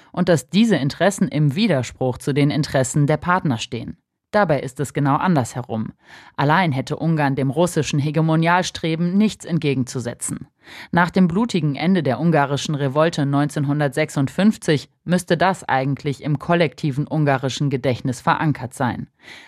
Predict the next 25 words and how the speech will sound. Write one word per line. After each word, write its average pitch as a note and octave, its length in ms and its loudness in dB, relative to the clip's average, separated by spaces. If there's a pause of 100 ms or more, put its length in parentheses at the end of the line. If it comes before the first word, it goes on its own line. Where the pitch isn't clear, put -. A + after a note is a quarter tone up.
(100)
Aber F#3+ 260 2
was F#3 180 0
die F#3 120 -2
Regierungspropaganda E3+ 1160 0
nicht D#3 260 -4
in D#3+ 120 -2
die D#3 120 -4
Köpfe D3+ 320 -2
hämmert, D#3 380 2
verblasst C#3 580 -2
eben B2+ 300 0
nach G#2+ 260 -2
und A#2+ 220 -4
nach. A2 400 -4 (640)
Bisher F#3+ 420 2
haben C#3+ 280 0
Orbáns D3 500 0
Taktierereien D3 840 0
die A3+ 100 2
nato G3 340 0
einfach D#3+ 420 -4
nur E3 360 0
unnötig D#3 580 0
Zeit C#3 280 -2
gekostet. - 680 -8